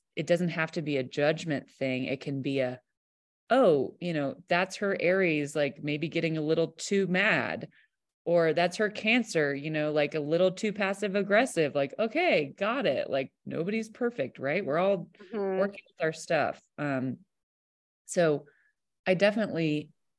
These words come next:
Speaker 1: you know, I find a lot of value in the transits, but I do agree that it's like, I think there should be a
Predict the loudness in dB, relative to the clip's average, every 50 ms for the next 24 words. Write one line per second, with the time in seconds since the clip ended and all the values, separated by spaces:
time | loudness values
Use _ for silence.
0 | _ -12 -6 -4 -2 -2 -2 -2 -4 -4 -4 -4 -4 -6 -10 -10 _ -4 -2 -2
1 | 0 0 0 0 0 -2 -4 -4 -2 0 0 2 2 0 0 -2 -4 -4 -2 0
2 | 0 0 0 0 0 0 0 0 0 -2 -4 -4 -4 -4 -2 -2 -2 -2 -2 -4
3 | -4 -6 -12 -18 -20 _ _ _ _ _ _ _ -2 0 2 2 0 -2 -6 -6
4 | -4 -2 0 0 2 2 2 0 -2 -4 -2 -2 0 0 2 2 0 0 0 -2
5 | -4 -4 -6 -6 -6 -6 -8 _ _ _ _ _ -8 -8 -8 -8 _ -6 -6 -4
6 | -2 -2 -4 -4 -4 -6 -6 -6 -4 -4 -2 -2 -2 -2